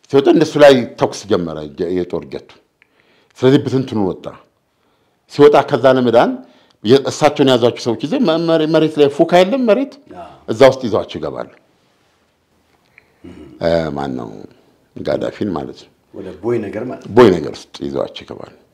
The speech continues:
Speaker 1: አሁን እዛ ቦይ ውስጥ ሆነው፣ እ፣ በወቅቱ፣ እ፣ ግ-፣ ግ-፣ እንትን ማን ነው እዛ እንትን ላይ ደግሞ ተ-፣ አመፁ የተነሳበት ቦታ እኮ ነው ቤንጋዚ። ስለዚህ ሲሰሙ እነዛ ያመፁ ቀስቃሾች በአጠቃላይ ይመጡና ሆ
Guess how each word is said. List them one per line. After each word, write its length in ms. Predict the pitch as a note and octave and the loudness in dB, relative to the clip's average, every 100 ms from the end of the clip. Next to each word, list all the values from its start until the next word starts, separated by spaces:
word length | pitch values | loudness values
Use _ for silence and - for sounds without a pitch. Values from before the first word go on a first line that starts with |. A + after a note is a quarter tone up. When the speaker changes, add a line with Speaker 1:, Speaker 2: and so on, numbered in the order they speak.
| _ _ _ _ _ _ _ _ _ _ _ - - | _ _ _ _ _ _ _ _ _ _ _ -8 0
Speaker 1:
አሁን 160 | C#3 | 0
እዛ 120 | D3 D#3+ | 6 6
ቦይ 160 | D#3+ G3 | 6 4
ውስጥ 180 | F#3 F3 | 4 2
ሆነው፣ 240 | F#3+ A#3+ B3 | 2 2 2
እ፣ 120 | - D3 C3 B2 | 4 8 8 8
በወቅቱ፣ 420 | A2+ D3+ D#3 - B3+ D#4 D#4 - _ _ - | 8 6 6 0 0 0 -2 -14 _ _ 2
እ፣ 100 | A2+ A2 G#2+ G#2 G#2 | 6 6 6 4 2
ግ-፣ 180 | A#2 | -2
ግ-፣ 120 | A#2 A2+ | 0 -2
እንትን 240 | B2 A2+ | 2 2
ማን 200 | A2 A2 | 4 2
ነው 160 | G2 F2 | 2 -2
እዛ 160 | E2 F#2+ F2+ E2 - - _ _ _ _ - | 0 2 2 0 -6 -18 _ _ _ _ -14
እንትን 200 | A2 C#3 | 2 4
ላይ 200 | C#3 D3+ | 8 6
ደግሞ 160 | G3 C#4+ | 6 4
ተ-፣ 200 | D4+ E3+ C#3+ C3+ C3+ C#3 | 4 6 6 4 2 4
አመፁ 240 | D3 F#3 | 4 2
የተነሳበት 540 | E3 D3+ C#3 - B2 B2 | 0 0 0 2 2 0
ቦታ 160 | A#2+ F#3 | -4 -4
እኮ 140 | - | -8
ነው 140 | D#2+ D#2 | -14 -8
ቤንጋዚ። 400 | F2+ G#2 E2+ D2+ - _ G2 F#2+ F2 - _ _ - | -4 -2 -4 -6 -14 _ -20 -20 -20 -20 _ _ 2
ስለዚህ 300 | E3+ E3+ A#3 | 4 6 4
ሲሰሙ 280 | A#3 F3+ G3 C#4 | 2 2 2 4
እነዛ 260 | A#3+ E3 E3 C#3 C3 | 4 6 8 8 6
ያመፁ 340 | B2+ C3 C#3+ C3+ | 4 4 4 2
ቀስቃሾች 480 | A#2 A#2 - D3+ A3 | 0 -2 -2 0 0
በአጠቃላይ 600 | - D#4 D#4 C#4 F3+ E3 | 0 -2 -4 2 6 6
ይመጡና 380 | G3 D3+ D3 F#3+ | 6 2 0 2
ሆ 100 | A#3+ | 2